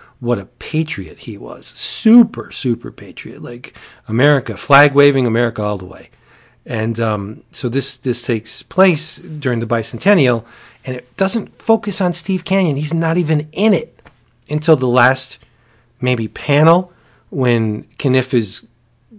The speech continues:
setting the groundwork for the, the story that would come after.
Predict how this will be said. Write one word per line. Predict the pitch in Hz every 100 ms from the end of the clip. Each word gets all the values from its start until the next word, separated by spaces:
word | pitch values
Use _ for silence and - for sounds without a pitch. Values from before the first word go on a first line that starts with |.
| - _ _ _
setting | - - 135 131
the | 110
groundwork | 117 120 123 135 127
for | - 127
the, | 101 104 101 - _ _ -
the | - 107
story | - 139 123 113
that | 113
would | 104 -
come | 98 92 -
after. | 104 - - 196 -